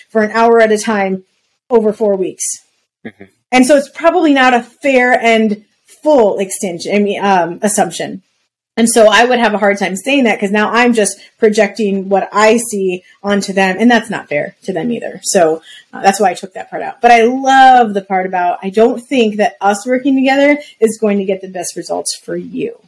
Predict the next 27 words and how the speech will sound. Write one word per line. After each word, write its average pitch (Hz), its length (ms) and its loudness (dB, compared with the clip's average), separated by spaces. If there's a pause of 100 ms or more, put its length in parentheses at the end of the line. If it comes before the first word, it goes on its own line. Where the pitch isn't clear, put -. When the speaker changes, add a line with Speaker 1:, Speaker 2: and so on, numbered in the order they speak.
(580)
Speaker 2:
Yep. 214 180 0
Speaker 1:
It 190 80 -10
doesn't 220 260 4
Speaker 2:
Yeah, 247 160 4
Speaker 1:
even 214 140 4
Speaker 2:
that's, 151 240 4
that's 160 260 2
really 147 220 6
Speaker 1:
necessitate - 380 2
a - 20 0
Speaker 2:
important. 165 100 -2
Speaker 1:
why. 151 360 -6 (100)
Mm-hmm. 202 400 2
Speaker 2:
Yeah, - 200 4
it's - 280 0
very 139 260 6
important 113 420 2
because 104 480 0 (800)
then 131 300 2
it's 143 240 2
not 120 260 4
like 107 460 2
you're 104 760 2 (160)
just - 300 -4
pushing 107 400 -2
them 92 160 -2
off 90 460 -4